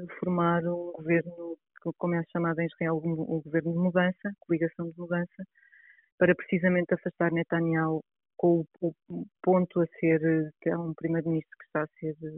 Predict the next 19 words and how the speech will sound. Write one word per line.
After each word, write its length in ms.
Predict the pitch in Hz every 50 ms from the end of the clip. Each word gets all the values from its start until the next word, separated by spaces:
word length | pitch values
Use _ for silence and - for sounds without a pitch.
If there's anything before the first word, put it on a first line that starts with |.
| 170 175 170 151
julgado 340 | 156 160 151 160 156 156 147 _
por 80 | - - _
corrupção. 560 | - - - - - _ _ - 165 160 165 - _ _ _ - _ _ _ _ _ _ _ _ _ _ _ _ _ -
E, 240 | - 170 165 165 165 160 160 160 160 160 160 156 - - -
e, 80 | 208 -
portanto, 380 | - - - 175 170 165 160 - _ _ _ -
esta 320 | - 185 170 - - 180 165 -
coligação 500 | - 170 175 160 170 165 - - 175 170
teria 460 | - - - 170 170 165 160 160 160 - - - - _
como 300 | - - 180 175 170 160 - _ _ _ _ _ _ _ _ _ _ _
principal 800 | - - 180 175 - 196 196 - - 185 180 175 175 175 170 165
móvel, 560 | 160 175 180 185 185 170 185 185 175 175 170 180
ah, 220 | 165 165 165 165
o 100 | 165 165
afastamento 460 | 165 - 165 - - 165 165 165 160 _ _ -
do, 180 | 160 160 156 147
do 240 | 147 156 156 151 -
primeiro-ministro. 680 | - - 160 156 156 151 151 151 165 170 - _ _ _ _ _ _ _ _ _ _ _ _ _ _ _ _ _ _ - -
Ahm, 1080 | 185 180 185 180 180 185 185 185 185 185 185 185 180 180 180 180 180 185 185 185 180 180